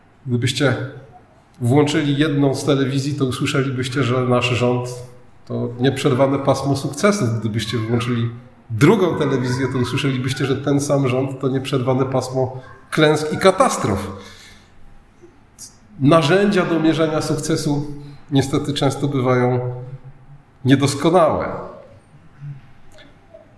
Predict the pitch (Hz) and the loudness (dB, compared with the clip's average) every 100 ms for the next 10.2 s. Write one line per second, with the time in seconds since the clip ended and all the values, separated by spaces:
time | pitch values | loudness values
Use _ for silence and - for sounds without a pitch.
0 | _ - 190 226 226 240 240 233 220 - | _ 4 4 4 2 2 2 0 -2 -4
1 | - - - - - - - _ _ _ | -10 -12 -16 -20 -20 -20 -20 _ _ _
2 | - - - - - - - - - _ | -6 -4 -2 -6 -8 -12 -20 -20 -20 _
3 | _ _ - 160 160 160 190 208 190 165 | _ _ 0 0 4 4 6 4 4 0
4 | 170 - - - - - _ _ _ _ | -2 -8 -10 -14 -18 -20 _ _ _ _
5 | _ _ _ _ - - 381 _ _ - | _ _ _ _ -20 -20 -20 _ _ -20
6 | - _ _ _ _ _ - 123 120 143 | -20 _ _ _ _ _ -2 -2 0 -4
7 | - 160 165 156 160 139 180 190 175 156 | 0 0 2 0 -2 2 4 4 0 -4
8 | 95 - - - - - 143 131 - - | -8 -12 -18 -20 -20 -12 -6 -6 -6 -2
9 | 160 151 135 139 147 147 - 151 143 135 | 0 0 0 2 2 2 0 0 0 0
10 | - | -2